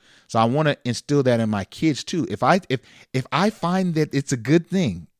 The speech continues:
and if you, the listener, find that your marriage is a good thing, you have to be teaching your kids that. And if you don't, that's because you secretly have regrets. You secretly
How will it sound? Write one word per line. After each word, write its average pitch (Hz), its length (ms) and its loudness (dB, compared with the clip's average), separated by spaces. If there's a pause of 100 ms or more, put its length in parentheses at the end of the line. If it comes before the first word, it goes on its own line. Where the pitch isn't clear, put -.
(180)
and 127 100 4
if 110 100 2
you, 156 160 6
the 185 120 4
listener, 139 520 2 (720)
find 170 400 2
that 127 120 0
your 127 220 2
marriage 139 720 2 (460)
is 131 160 2
a 117 60 4
good 170 280 4
thing, 135 460 0 (640)
you 151 160 0
have 160 380 0
to 160 120 -6
be 147 140 -4
teaching 175 400 -6
your 156 140 -4
kids 277 320 -6
that. - 240 -12 (1120)
And 135 140 8
if 151 160 4
you 139 80 0
don't, 220 360 4 (380)
that's 175 160 2
because 175 320 0
you 156 60 -2
secretly 156 640 0
have 131 260 -2
regrets. 110 720 -2 (260)
You 135 100 -4
secretly 131 720 0